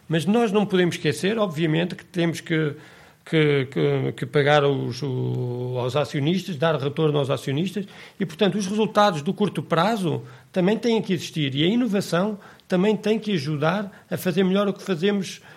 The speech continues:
eh, o que fazemos hoje. E, portanto, a inovação tem que obrigar a, a trabalhar esta dualidade entre transformar o, a organização no novo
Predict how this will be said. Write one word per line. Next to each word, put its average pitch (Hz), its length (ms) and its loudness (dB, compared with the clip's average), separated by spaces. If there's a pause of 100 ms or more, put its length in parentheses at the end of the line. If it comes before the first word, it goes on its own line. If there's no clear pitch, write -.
(240)
eh, 190 120 2
o 202 180 2
que - 80 -12
fazemos 180 400 2
hoje. 180 300 4 (220)
E, 170 60 -4
portanto, 196 640 -2
a 208 140 -2
inovação 196 520 2
tem 202 160 -2
que 190 100 -2
obrigar 175 460 2
a, 175 360 0
a 135 40 -2
trabalhar 160 400 0
esta 156 200 -2
dualidade 170 640 2
entre 165 360 -2 (520)
transformar 175 800 2 (280)
o, 160 200 0
a 156 140 4
organização 151 600 2
no 147 120 2
novo 202 400 2